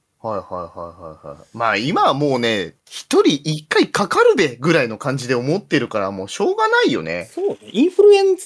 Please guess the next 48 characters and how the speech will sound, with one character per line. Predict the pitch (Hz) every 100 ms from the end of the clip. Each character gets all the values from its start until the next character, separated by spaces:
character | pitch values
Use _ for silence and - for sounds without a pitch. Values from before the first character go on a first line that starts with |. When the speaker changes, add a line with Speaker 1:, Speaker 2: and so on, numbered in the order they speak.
| - _
Speaker 2:
ザ | - 120 113 - _ _ _ _
と | 120 104 - _ -
大 | - 349
差 | 190 131
な | 180
い | 311
感 | - 139 110
じ |
は | 101
す | - 120
る | 262
よ | 359
ね、 | 95 104
今 | 120 120 98
は | 92
も | 113 117
う。 | 101 92
Speaker 1:
も | 98 98 95 90 90
う、 |
う | 90 85
ん。 | 80 - _ _ -
Speaker 2:
大 | 131 147
変、 | 156 156 151 _
大 | 160 170
変 | 196
だ | 247
と | 135 135
思 | 196 165
う |
し、 | 139 143 123 101 95 -
し | -
か | 247
も | 208 110
ホ | - -
テ | 330
ル | 220
に | 135 117
療 | 127 131
養 | 135 135
中 | 139 127
だ | 120
と、 | 113 113 98 - _ _ 131
な | 175
ん | 294
て | 277 110
い | 92
う |
の？ | 90